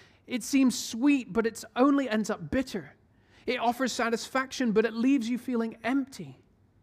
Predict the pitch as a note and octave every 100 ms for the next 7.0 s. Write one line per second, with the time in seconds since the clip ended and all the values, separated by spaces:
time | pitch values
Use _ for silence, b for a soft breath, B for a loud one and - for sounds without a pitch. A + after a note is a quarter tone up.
0 | _ _ b b A3+ - B3 G#3+ C4+ C4
1 | A3 F#3 F3+ D#3 - D4 - - _ _
2 | _ _ _ _ _ _ _ _ _ _
3 | _ _ _ - E3 F#3+ - F3+ D#3+ E3+
4 | D3+ C#3 - D#3+ D#3+ D#3 C#3+ - b b
5 | b _ C#3+ C3+ E3+ D#3+ A#2+ G2 G#2+ _
6 | _ _ - C#3+ - A2+ - A2 - G2